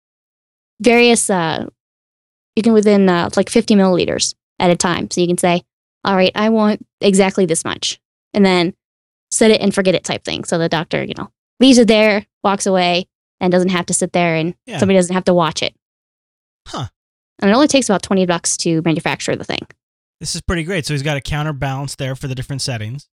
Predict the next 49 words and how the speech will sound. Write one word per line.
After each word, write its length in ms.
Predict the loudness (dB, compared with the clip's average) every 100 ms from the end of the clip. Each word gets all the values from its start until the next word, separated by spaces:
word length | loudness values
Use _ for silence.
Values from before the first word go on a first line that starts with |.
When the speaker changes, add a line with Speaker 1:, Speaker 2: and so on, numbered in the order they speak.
| _ _ -4
Speaker 1:
Yep. 180 | -4 -4
Speaker 2:
And, 440 | -8 -4 -4 -4 -6
uh, 280 | -6 -8 -10
yeah. 340 | -8 -6 -4 -6 -8
So, 300 | -4 -2 -2
uh, 200 | -4 -6
<clears throat> 100 | _
in 380 | -6 -6 -4 -4
the, 240 | -2 -4 -6 _ _ _ -6
in 80 | -2
the 60 |
audio 180 | 0 0
enhanced 300 | -2 -4 -6
version 220 | -6 -6
with 100 | -6
the 60 | -8
visuals 340 | -8 -6 -6 -8
here, 160 | -10
I, 200 | -10 -12
I've 140 | -10 -8
got 120 | -8
a 40 |
little 120 | -8 -6
video 260 | -6 -6
of 100 | -8
it 100 | -8
playing. 340 | -10 -10 -12 -14
And, 380 | -12 -10 -10 -10
uh, 160 | -8
Speaker 1:
Mm-hmm. 640 | -4 -4 -6 _ _ _ -6
Speaker 2:
th-, 140 | -4
this, 300 | -2 -4 -4 -8
I'm 180 | -2 0
assuming 320 | 0 -2 -2
this 160 | -2 -4
is 60 | -6
the 80 | -6
kid 200 | -4 -2
that 100 | -2
invented 340 | -2 -2 -4
it. 80 | -6
He 80 | -2
must 220 | -2 -2
be, 80 | -4
what, 320 | -2 -4 -4
seventeen, 680 | -8 -4 -4 -4 -4 -4 -6 -8
sixteen 400 | -8 -6 -4 -4
years 180 | -4 -6
old? 200 | -10